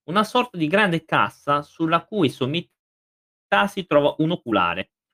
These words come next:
Lo spettatore poggiava l'occhio su di esso, girava la manovella e poteva guardare il film montato nella macchina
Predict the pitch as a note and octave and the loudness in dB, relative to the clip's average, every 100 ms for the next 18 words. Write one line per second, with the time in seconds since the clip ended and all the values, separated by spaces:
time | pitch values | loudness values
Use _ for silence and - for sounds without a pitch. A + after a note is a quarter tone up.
0 | _ C3 - F#3+ G#3 G#3 A3 G#3+ C3+ C#3 | _ -8 -4 -2 0 2 2 2 2 4
1 | C3+ D3 D3+ - C3 A#2 D3+ B2+ - G2+ | 4 4 2 -2 -12 -2 2 2 0 -10
2 | - C#3 D#3 B2+ G#2+ A#2+ F3 A3 B2 B2+ | -4 0 2 4 4 2 0 0 0 0
3 | D3 - G3+ - - D3 D#3 G#3 D3+ C#3 | -4 -6 -10 -8 -4 -2 0 -2 -2 -4
4 | D3+ - F#3+ A#2+ C#3+ G#3+ F#3 A2+ G2+ - | -4 -4 -4 -2 -2 -2 0 2 2 0
5 | C3+ B2 A2 A#2 - A#2+ A#2 | 0 2 2 2 -4 -6 -6